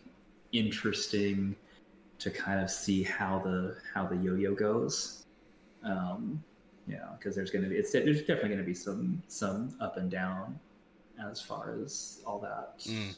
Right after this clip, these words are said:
Speaker 1: process is out. So, you know, we'll see. Goldfish says, you know, "It's my one heartwarming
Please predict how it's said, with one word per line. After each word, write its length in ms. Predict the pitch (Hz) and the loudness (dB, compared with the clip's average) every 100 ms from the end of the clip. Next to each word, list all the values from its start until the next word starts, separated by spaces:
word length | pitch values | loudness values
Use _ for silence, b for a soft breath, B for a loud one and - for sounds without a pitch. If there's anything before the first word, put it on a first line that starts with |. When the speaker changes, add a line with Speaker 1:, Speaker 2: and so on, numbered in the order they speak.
| - | -10
Speaker 1:
process 520 | - 95 - 101 - | -6 -6 -6 -6 -6
is 160 | 101 98 | -6 -4
out. 380 | 95 98 - | -4 -6 -8
So, 340 | - - 139 180 151 | -8 -8 -10 -8 -8
you 60 | |
know, 120 | - 156 | -8 -6
we'll 100 | 160 | -4
see. 340 | 151 107 104 - B B B - - - 139 | 0 2 2 0 B B B -18 -20 -6 2
Goldfish 420 | 127 - 120 - | 4 6 4 4
says, 340 | 117 107 - | 4 4 4
you 60 | 110 | 2
know, 160 | 104 101 | 2 0
"It's 140 | - | 0
my 120 | 107 | 0
one 220 | 104 107 | 2 0
heartwarming 640 | 104 104 110 104 104 104 | 0 0 0 -2 0 -2